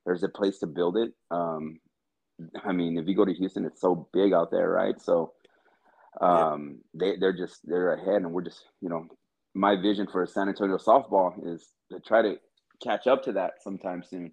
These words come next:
Speaker 1: You know, I don't know if we ever will, but, you know, I can at least try, right? You know?
Speaker 2: Yeah, yep. Hey, that's, that's something I seen, man. Like,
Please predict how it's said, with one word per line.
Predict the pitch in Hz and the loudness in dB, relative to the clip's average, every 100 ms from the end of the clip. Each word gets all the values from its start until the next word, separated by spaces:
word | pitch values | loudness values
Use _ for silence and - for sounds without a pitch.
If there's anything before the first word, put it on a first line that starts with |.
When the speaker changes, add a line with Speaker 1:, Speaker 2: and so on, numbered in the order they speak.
| - | -14
Speaker 1:
You | 85 | -10
know, | |
I | 92 | -8
don't | 98 | -8
know | 90 | -4
if | 90 | -2
we | 95 | 0
ever | 101 95 | 0 2
will, | 107 165 135 | 4 6 4
but, | 90 87 - - _ _ _ _ - | 0 -6 -8 -16 _ _ _ _ -12
you | 92 | -8
know, | 87 87 82 - _ 87 | -8 -8 -10 -14 _ -12
I | 87 | -12
can | 104 | -8
at | 98 | -8
least | 95 - | -8 -8
try, | - 104 85 | -2 0 0
right? | 80 92 107 _ - | -4 -8 -10 _ -14
You | |
know? | 92 | -4
Speaker 2:
Yeah, | 104 117 98 _ - | 2 4 4 _ -12
yep. | 92 98 127 _ _ _ 107 | -4 -2 -2 _ _ _ -4
Hey, | 101 87 | -4 2
that's, | 110 139 - _ - | 4 4 -2 _ 2
that's | 123 151 | 4 4
something | - 165 139 | 4 2 4
I | 143 | 0
seen, | 147 143 135 117 | 0 -4 -6 -2
man. | 123 127 123 | -2 0 0
Like, | 113 98 | 0 0